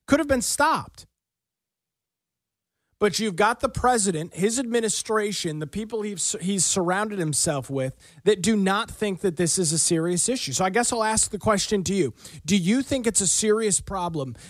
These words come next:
that a hundred and forty-nine illegal aliens on the federal government's terrorist watch list have been stopped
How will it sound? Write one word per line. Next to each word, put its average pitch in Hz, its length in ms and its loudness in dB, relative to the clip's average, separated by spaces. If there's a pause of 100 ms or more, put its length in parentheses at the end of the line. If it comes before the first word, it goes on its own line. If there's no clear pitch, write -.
(100)
that 185 100 4
a 165 60 4
hundred 233 340 2
and 226 100 -4
forty-nine 202 600 2
illegal 190 400 2
aliens 165 480 -2
on 156 160 -2
the 147 80 0
federal 220 360 2
government's 170 600 -2
terrorist 202 600 -2
watch 160 520 -4
list 131 400 -4 (300)
have 190 140 2
been 185 160 2
stopped - 680 0